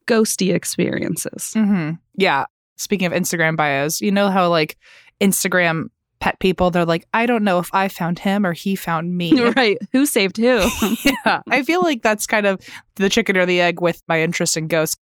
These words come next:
Speaker 2: It started happening to me in my life before I was
Speaker 1: Right.
Speaker 2: even aware
Speaker 1: You
Speaker 2: of
Speaker 1: didn't seek it out. Yeah.
Speaker 2: Yeah. It was so fascinating from the start that I was like, "Oh, yeah, well, I'm gonna definitely
Speaker 1: Yeah.
Speaker 2: get obsessed with this." So
Speaker 1: Yeah.
Speaker 2: that was when I was seven,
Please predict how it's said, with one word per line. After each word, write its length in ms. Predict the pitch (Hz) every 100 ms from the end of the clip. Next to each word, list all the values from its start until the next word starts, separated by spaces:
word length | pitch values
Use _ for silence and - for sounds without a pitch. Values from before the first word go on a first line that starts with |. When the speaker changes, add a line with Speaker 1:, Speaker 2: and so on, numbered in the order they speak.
| _
Speaker 2:
It 140 | 220
started 220 | - 240 214
happening 420 | 214 208 185 180
to 240 | - 202
me 260 | 208 220 220
in 120 | 196
my 160 | 180 175
life 280 | 165 170 -
before 260 | 165 175
I 60 | 160
was 120 | 214
Speaker 1:
Right. 80 | 190
Speaker 2:
even 220 | 175 175
aware 480 | 175 165 165 165 170
Speaker 1:
You 80 | 165
Speaker 2:
of 20 | 262
Speaker 1:
didn't 140 | 214
seek 340 | - 226 208 180
it 80 |
out. 360 | 165 160 95 -
Yeah. 220 | - 170 214
Speaker 2:
Yeah. 340 | 214 185 160 -
It 80 | 196
was 160 | 190 185
so 180 | 208 180
fascinating 640 | 175 175 - 180 165 160
from 200 | 170 165
the 80 | 156
start 340 | - 160 156
that 100 | 160
I 120 | 147 139
was 180 | -
like, 120 | 127 -
"Oh, 60 | 131
yeah, 160 | 95
well, 160 | 87 127
I'm 160 | 147
gonna 200 | 151 - - _ 170 -
definitely 400 | 151 - 190 175
Speaker 1:
Yeah. 120 | 156 - _ _ -
Speaker 2:
get 220 | 160 - -
obsessed 460 | 156 - 147 -
with 100 | -
this." 220 | - - -
So 440 | 220 - 185 175
Speaker 1:
Yeah. 260 | 196 170 160 - -
Speaker 2:
that 180 | 233
was 320 | 277 247 - - _ _
when 180 | 208 208
I 100 | 202
was 180 | 190 180
seven, 520 | - 180 156 147